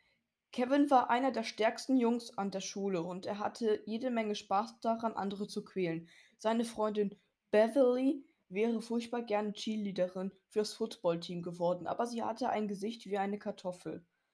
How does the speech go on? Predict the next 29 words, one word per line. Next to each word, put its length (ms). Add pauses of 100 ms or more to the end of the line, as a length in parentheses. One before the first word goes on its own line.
(180)
Keine 280
Chance. 500 (320)
Vielleicht 520
war 280
es 140
deshalb 440
ihre 200
Lieblingsbeschäftigung, 1040 (100)
andere 520 (320)
niederzumachen. 1000 (540)
Und 200
sie 600 (280)
machte 440
mit, 400 (300)
weil 220
er 80
nichts 200
Besseres 380
zu 120
tun 300
hatte. 420 (540)
Alle 260
drei 440
schauten 500
mich 240
an, 200
als 300
wäre 340
ich 500